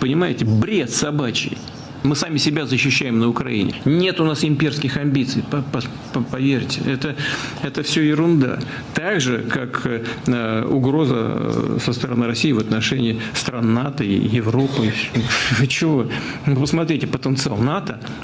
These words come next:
посмотрите потенциал России. Ну вы че?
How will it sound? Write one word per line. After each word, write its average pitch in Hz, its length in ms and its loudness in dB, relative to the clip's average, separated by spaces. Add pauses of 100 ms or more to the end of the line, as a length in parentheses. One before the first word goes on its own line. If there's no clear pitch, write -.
(100)
посмотрите 139 420 2
потенциал 135 480 0
России. 113 420 -2 (1000)
Ну 127 80 2
вы 139 120 0
че? 123 280 0